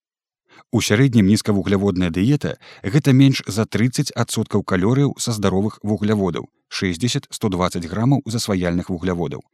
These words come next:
Такія дыеты маюць шэраг карысных уласцівасцяў, у тым ліку лепшую сытасць і станоўчы ўплыў на метабалізм.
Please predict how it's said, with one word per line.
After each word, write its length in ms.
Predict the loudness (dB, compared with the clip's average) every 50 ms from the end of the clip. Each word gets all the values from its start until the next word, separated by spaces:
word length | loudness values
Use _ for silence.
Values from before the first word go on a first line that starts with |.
| -20 -20 -20 -10 _
Такія 320 | -4 0 2 4 4 4
дыеты 380 | 4 2 2 2 2 2 2 4
маюць 260 | 4 4 2 0 -2 -4
шэраг 360 | -6 -2 0 0 0 0 -2
карысных 460 | -2 -4 -4 -2 -2 -2 -4 -2 -2
уласцівасцяў, 720 | -2 -2 -2 -2 -2 -2 -2 -2 -2 -4 -8 -10 -10 -12 -14 -18 _ -14 _
у 80 | -6 -4
тым 240 | 0 2 2 4 4
ліку 180 | 2 2 2 2
лепшую 380 | 2 2 2 0 -4 -6 -6
сытасць 420 | -2 -2 -2 0 0 -2 -4 -4 -6 -6
і 100 | -6 -4
станоўчы 480 | -2 -2 0 0 0 -2 -2 -2 -4
ўплыў 320 | -4 -2 -4 -2 -2 0 0
на 80 | 0
метабалізм. 640 | 0 0 -2 -2 -2 0 0 2 2 0 -2 -4 -10